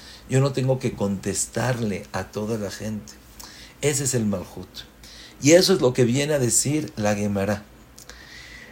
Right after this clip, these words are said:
Ma umanuto shel adam ba'olam hazeh. ¿Cuál es el oficio? ¿A qué te tienes que concentrar?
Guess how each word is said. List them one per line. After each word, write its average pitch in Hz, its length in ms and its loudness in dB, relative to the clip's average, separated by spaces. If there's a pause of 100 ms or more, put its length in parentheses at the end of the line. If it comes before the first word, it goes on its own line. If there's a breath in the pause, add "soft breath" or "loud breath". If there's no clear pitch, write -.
(220 loud breath)
Ma 143 600 8
umanuto 143 1300 8 (200)
shel 127 260 6
adam 127 520 8
ba'olam 127 440 8
hazeh. 127 280 4
¿Cuál 147 200 4
es 151 140 0
el 139 100 0
oficio? 123 500 -2
¿A - 40 -4
qué 139 140 -4
te 139 120 -4
tienes 139 360 -2
que 127 180 -2
concentrar? 120 920 4